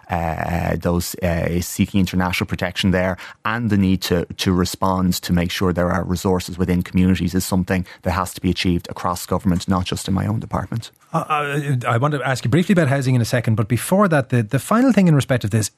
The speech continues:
Speaker 2: it, it is evident that there, maybe I'm, I'm inferring too much, but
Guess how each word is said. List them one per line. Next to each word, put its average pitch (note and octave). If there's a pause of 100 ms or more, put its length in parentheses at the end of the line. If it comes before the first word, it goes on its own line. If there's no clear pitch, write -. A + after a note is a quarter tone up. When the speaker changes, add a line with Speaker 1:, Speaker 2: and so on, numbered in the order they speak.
Speaker 2:
it, F3
it E3+
is E3
evident G#3+
that D#3+
there, B2+
maybe C3
I'm, G2+
I'm G#2
inferring G#2
too G#2
much, -
but B2+